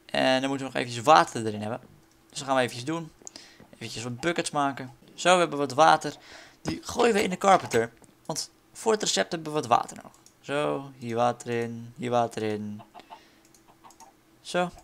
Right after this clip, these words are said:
En dan zie je eigenlijk al dat die woven silk gaat produceren. We hebben denk ik nog wat meer buckets of water nodig. Maar dat komt wel goed. Even kijken, want we hebben er in totaal hebben we er zeven nodig.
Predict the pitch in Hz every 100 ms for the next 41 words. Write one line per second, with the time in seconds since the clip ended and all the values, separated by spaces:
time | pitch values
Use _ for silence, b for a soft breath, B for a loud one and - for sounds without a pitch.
0 | - - 156 151 214 208 185 180 175 160
1 | 156 120 165 147 123 - - - - -
2 | - - - 208 _ _ _ _ _ _
3 | b b b b b b _ _ - -
4 | 123 - 156 185 160 135 139 151 127 160
5 | 147 - 123 156 156 151 147 143 - -
6 | _ _ _ _ _ 151 127 147 120 123
7 | 127 - - - - - - - - B
8 | B B B B B - - 156 156 156
9 | 156 147 147 143 - 165 143 135 - 214
10 | 196 156 160 127 123 -